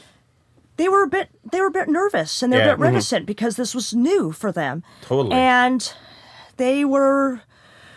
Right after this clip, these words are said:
Speaker 1: you know, they're, they're very much overachievers, and this was a,
Speaker 2: <laughs>
Speaker 1: this was a new area for them, and they were concerned. They were concerned that maybe that they were going to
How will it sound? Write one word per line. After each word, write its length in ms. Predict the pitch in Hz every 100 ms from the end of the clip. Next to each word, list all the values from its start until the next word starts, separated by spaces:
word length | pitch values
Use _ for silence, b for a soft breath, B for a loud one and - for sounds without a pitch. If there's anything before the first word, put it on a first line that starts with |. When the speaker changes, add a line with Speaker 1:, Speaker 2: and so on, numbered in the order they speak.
| B
Speaker 1:
you 100 | B
know, 120 | 269 262
they're, 240 | 277 262
they're 160 | 220 247
very 260 | 254 370
much 560 | 349 294 285 - - - - -
overachievers, 1040 | - 240 233 214 - 208 170 165 180 226 -
and 180 | - 208
this 120 | 220
was 160 | 180 202
a, 100 | 220
Speaker 2:
<laughs> 220 | 220 131
Speaker 1:
this 200 | 226 220
was 120 | 208
a 40 | 226
new 220 | 247 349
area 260 | 254 233 214
for 180 | - 208
them, 200 | 196 214
and 120 | 208
they 100 | 214
were 320 | 220 233 233 - b b
concerned. 720 | - 247 - 381 359 151 156 175
They 80 |
were 120 | 208 214
concerned 560 | 220 220 269 254 285
that 180 | 233 -
maybe 380 | 220 226 240 233
that 200 | 220 -
they 160 | 220
were 160 | 220 220
going 280 | 220 214 208
to 440 | - 214 208 208